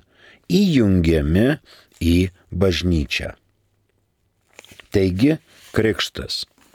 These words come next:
Šis kanonas pakrikštytiesiems. Kol žmogus nėra pakrikštytas, jis negali būti laikomas nei eretiku,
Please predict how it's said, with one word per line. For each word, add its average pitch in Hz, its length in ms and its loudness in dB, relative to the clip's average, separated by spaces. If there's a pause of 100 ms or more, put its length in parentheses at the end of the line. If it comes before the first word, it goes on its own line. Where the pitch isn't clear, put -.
(420)
Šis - 280 -4
kanonas 127 720 0 (280)
pakrikštytiesiems. 90 1900 -2 (420)
Kol 170 240 0
žmogus 117 480 0
nėra 101 240 2
pakrikštytas, 113 880 -4
jis 107 120 -8
negali 104 520 2
būti 95 460 2 (240)
laikomas 92 800 0
nei 98 320 -2
eretiku, 156 1040 0